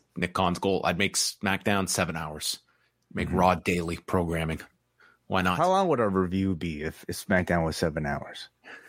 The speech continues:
Speaker 2: How long would it take to review a seven-hour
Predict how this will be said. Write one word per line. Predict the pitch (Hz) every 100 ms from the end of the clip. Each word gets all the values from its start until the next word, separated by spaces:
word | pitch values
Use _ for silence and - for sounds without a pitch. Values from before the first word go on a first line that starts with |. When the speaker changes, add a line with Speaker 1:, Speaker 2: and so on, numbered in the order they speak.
| - _ _ _
Speaker 2:
How | - 123
long | 120 107
would | 92
it | 85 -
take | 90 -
to | 90 76
review | 82 87 87
a | 78
seven-hour | 90 80 80 71 71 69